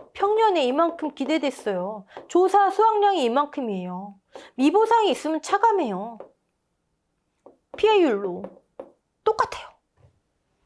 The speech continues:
수확량을 결실수로만 바꾸면 끝.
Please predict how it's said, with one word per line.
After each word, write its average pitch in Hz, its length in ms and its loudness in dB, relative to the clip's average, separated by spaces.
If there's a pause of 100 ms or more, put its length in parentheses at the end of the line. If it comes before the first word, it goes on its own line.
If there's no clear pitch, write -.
(600)
수확량을 427 760 4
결실수로만 311 1120 0
바꾸면 330 960 0 (140)
끝. 415 280 -2